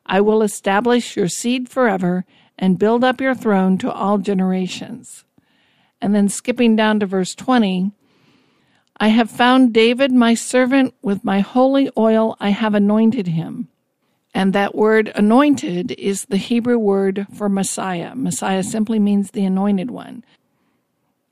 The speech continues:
And God is talking about David and David's line. Back to the psalm, "I have found David, my servant, with my holy oil I have anointed him,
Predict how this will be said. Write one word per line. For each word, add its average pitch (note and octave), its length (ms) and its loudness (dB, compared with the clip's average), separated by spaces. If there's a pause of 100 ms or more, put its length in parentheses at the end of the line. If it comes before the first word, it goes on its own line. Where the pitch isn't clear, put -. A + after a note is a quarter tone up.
(200)
And G#3 220 -2
God G#3+ 260 0
is A3 160 -2
talking A3+ 500 -2
about G3+ 380 -4
David G3+ 420 0
and G3 220 -4
David's F#3+ 400 -6
line. F3+ 600 -8 (960)
Back G3+ 240 -6
to F#3+ 180 -8
the F3+ 180 -6
psalm, B3 400 2 (100)
"I G#3 100 -2
have G#3 200 0
found A#3+ 380 2
David, A3+ 400 2
my G3+ 160 0
servant, B3+ 520 0
with - 200 -8
my F#3+ 100 -2
holy C4+ 440 -2
oil G#3+ 460 -2
I G3 80 -6
have G3 180 -2
anointed F#3+ 500 -2
him, F3+ 320 -4